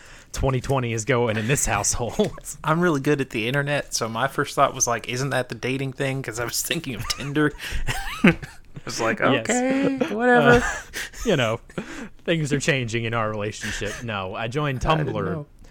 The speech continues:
Speaker 2: Okay.
Speaker 1: based, basically just because, like,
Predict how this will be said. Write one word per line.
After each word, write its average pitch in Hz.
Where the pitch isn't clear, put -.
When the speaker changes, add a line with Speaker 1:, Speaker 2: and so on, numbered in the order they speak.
Speaker 2:
Okay. 147
Speaker 1:
based, -
basically 151
just 135
because, 110
like, 98